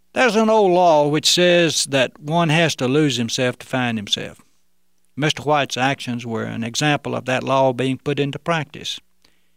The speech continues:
He considered the job an unnecessary burden on the taxpayers.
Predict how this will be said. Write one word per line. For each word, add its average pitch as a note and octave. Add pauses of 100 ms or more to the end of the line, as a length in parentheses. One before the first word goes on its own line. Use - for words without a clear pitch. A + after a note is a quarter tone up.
(140)
He D#3+
considered D#3
the B2+
job D#3
an C3
unnecessary D3+
burden D3
on E3+
the F3+
taxpayers. -